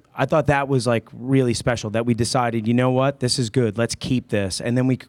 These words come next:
put everything else around it. And I think that creates a very interesting dimension for that song, you know, where these, these elements were recorded at one time, but then the drums and bass and some,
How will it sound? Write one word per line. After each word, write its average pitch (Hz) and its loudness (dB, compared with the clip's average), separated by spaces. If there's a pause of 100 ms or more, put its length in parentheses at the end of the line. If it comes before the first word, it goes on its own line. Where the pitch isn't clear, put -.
put 139 -2
everything 139 -4
else 131 -2
around 123 0
it. 110 2
And 104 -6
I 127 0
think 156 -2
that 139 0
creates 123 0
a 117 -2
very 123 0
interesting 117 -4
dimension 110 0 (380)
for 120 -2
that 110 0
song, 104 0
you 110 -6
know, 110 -2
where 107 0 (280)
these, 113 -4 (340)
these 117 -8
elements 131 -2
were 120 -10
recorded 113 -6
at 107 -10
one 120 -8
time, 101 -6
but - -6
then 110 0
the 107 0
drums 110 -2
and 101 -8
bass 110 -4
and 104 -10
some, 110 -8